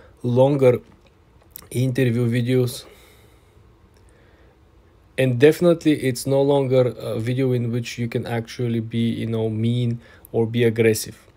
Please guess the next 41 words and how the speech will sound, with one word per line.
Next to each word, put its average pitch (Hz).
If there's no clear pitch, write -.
It's -
what 127
you 135
actually 139
say. 117
All 110
these 117
motivational 113
concepts 110
are 107
very 110
popular. 107
Point 117
number 131
one, 113
what 107
you 135
say 123
or 156
what 131
you 131
do. 117
There 117
are 113
amazing 127
videos 117
how 113
people 113
are 107
achieving 117
amazing 120
things. 117
You 123
know, 117
a -
lot 117
of 110
these, 113
you 113
know, 110
sport 120